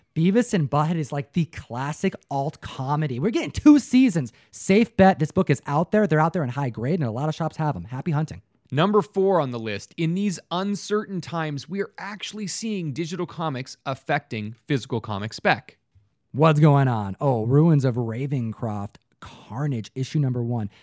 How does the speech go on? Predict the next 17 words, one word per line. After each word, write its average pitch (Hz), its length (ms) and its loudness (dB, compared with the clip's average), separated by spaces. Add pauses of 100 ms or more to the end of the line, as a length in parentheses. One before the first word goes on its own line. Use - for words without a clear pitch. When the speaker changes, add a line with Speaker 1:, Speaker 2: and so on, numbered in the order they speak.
Speaker 1:
This 190 200 -2
one-shot 123 560 -2
introduces 127 720 -6
us 104 160 -8
to 104 320 -6 (500)
an 131 160 -6
ancestor 180 720 -6 (400)
of 135 320 -4 (800)
our 135 120 -6
favorite 143 960 -6
host - 500 -2 (420)
of 117 240 -6
the 117 120 -4
Carnage 110 540 -8
symbiote. 107 440 -4
We 135 100 -4
have 120 240 -2